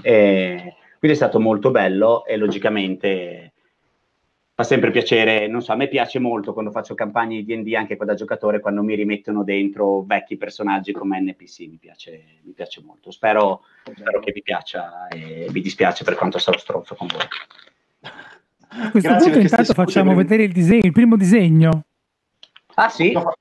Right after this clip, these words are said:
Speaker 3: voglio fare la pausa anticipata, che ne so. <laughs>
Speaker 1: No, no, beh, una pausa anticipata no, tanto arriva. Fate vedere il primo disegno, io ne approfitto, ragazzi, che ho finito l'acqua, vado un secondo a prendere l'altra acqua, eh. Arrivo un secondo solo.
Speaker 2: Allora, vado a prendere il disegno.
Speaker 3: Fate con la testa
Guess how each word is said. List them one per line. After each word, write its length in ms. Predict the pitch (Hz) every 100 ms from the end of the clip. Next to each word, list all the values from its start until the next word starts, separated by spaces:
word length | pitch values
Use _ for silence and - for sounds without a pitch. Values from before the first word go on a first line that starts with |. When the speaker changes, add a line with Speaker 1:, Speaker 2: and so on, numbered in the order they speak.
| _
Speaker 3:
voglio 180 | - 147
fare 140 | 165 170
la 60 |
pausa 180 | 180 180
anticipata, 580 | 170 170 160 156 143 123
che 60 | 185
ne 60 | 165
so. 180 | 120 -
<laughs> 440 | 175 196 190 202 _ _ 151 - _ - -
Speaker 1:
No, 140 | - 254
no, 160 | 202
beh, 80 | 120
una 120 | 117
pausa 260 | 135 139 139
anticipata 440 | 120 - 135 143
no, 140 | 127 104
tanto 240 | 113 107
arriva. 460 | 107 107 104 101 98
Fate 160 | 175
vedere 180 | 220 190
il 40 | 165
primo 140 | 165
disegno, 260 | 143 131 120
io 60 |
ne 80 | 156
approfitto, 320 | 160 131 165
ragazzi, 260 | 143 143 143
che 60 | 131
ho 40 |
finito 240 | 143 135
l'acqua, 240 | 135 147 165
vado 120 | 131
un 60 | 113
secondo 220 | 113 127
a 20 |
prendere 240 | 123 113 110
l'altra 300 | 107 104 -
acqua, 240 | _ 107
eh. 100 | 123 -
Arrivo 220 | 113 113
un 120 | 113
secondo 320 | 104 113 113
solo. 240 | 101 - - - - - - - - - - - - - _
Speaker 2:
Allora, 320 | 151 147 131 135
vado 180 | 160 160
a 40 |
prendere 400 | - 170 160 160
il 60 | 151
disegno. 560 | 151 143 143 143 143 _ _ _ _ _ _ - _ _ _ _ _ _ _ _ _ _ _ _
Speaker 3:
Fate 140 | -
con 100 | -
la 60 | 131
testa 180 | 160